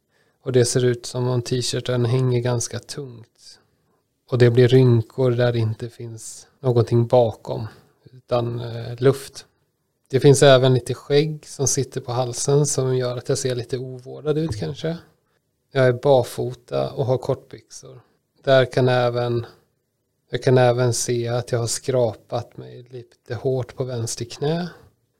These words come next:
Det finns lite märken på smalbenen också.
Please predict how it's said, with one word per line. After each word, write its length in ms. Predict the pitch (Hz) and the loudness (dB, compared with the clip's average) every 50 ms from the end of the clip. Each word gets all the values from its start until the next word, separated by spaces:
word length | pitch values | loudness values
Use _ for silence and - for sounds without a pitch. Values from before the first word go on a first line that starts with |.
| _ _ _ _ _ _ _ | _ _ _ _ _ _ _
Det 100 | - 123 | -4 -2
finns 200 | 127 123 - - | 0 0 0 0
lite 200 | 131 123 - 127 | -4 0 0 2
märken 480 | 127 127 127 123 117 107 - - 120 117 | 2 2 0 0 -4 -8 -12 -14 -16 -16
på 120 | _ 120 | _ -20
smalbenen 640 | - - 127 120 123 127 131 - - - 123 120 117 | -20 -20 -20 -20 -20 -20 -20 -20 -20 -20 -20 -20 -20
också. 280 | 113 _ _ - - | -20 _ _ -20 -20